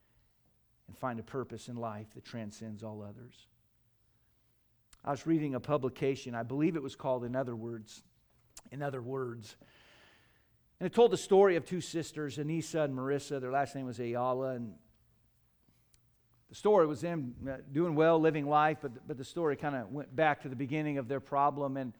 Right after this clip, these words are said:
and, and it began with the older sister, Anissa. She was sixteen years old and had been battling leukemia, and the, the doctors did all they knew to do, and the family was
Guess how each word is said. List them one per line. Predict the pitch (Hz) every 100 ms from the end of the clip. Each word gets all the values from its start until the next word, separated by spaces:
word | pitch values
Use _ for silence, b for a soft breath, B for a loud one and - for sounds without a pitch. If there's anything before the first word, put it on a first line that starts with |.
| b b b b b b
and, | 170 170
and | 170
it | 156
began | 170 156 190 196
with | 185 -
the | 165
older | 175 175
sister, | - 160 - 160 151 -
Anissa. | 151 160 160 160
She | - 170
was | 160 156
sixteen | - 156 - 170 160
years | 156 127
old | 147 156
and | 139 131
had | 143 131
been | 143
battling | 131 143 143 147 147 131 110 147
leukemia, | 143 - 160 151 147 139 - b b b b b b b -
and | 143 143
the, | 143 135 - - -
the | 135
doctors | 135 160 160 156 120
did | 147
all | 147 156
they | 156
knew | 151
to | 143 131
do, | 147 151 151
and | 135 127 - _ 143
the |
family | - 165 165 156
was | 139 143 135 -